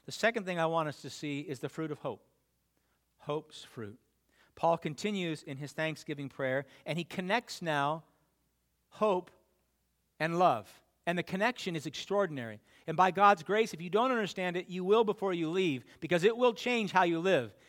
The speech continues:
and it will certainly change how you love. Look again with me. He says, "We thank God for," latter part of verse four, "the love that you have for all the saints."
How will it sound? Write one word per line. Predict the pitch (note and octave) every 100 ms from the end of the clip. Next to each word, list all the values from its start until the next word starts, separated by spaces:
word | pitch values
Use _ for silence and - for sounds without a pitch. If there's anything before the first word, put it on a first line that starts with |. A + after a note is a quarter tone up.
| -
and | D#3
it | D#3+
will | D3+
certainly | - A3+ A3 F#3
change | - E3+ E3 D#3+ - _ _
how | - D#3
you | D#3 D3
love. | C3 A#2 A2 - _ _ _ _ _
Look | G3+ G#3
again | D3 D3
with | C3+ B2
me. | A#2+
He | C#3
says, | E3 D#3+ - - -
"We | F#3
thank | F3+ A3+ C4 G#3+
God | F#3 F#3 E3
for," | D#3+ D3+ C#3+
latter | C#3+ F3
part | F#3 F3+ F3+
of | D#3+
verse | E3 D#3
four, | - B2 A#2+ B2+ _ - _ -
"the | D3
love | C#3+ F3 A#3 A3+
that | G#3+
you | G#3+
have | F3+ E3 E3+ D#3+
for | C#3+
all | D3 D3 E3+
the | F3
saints." | - C#3 A#2 A2+ -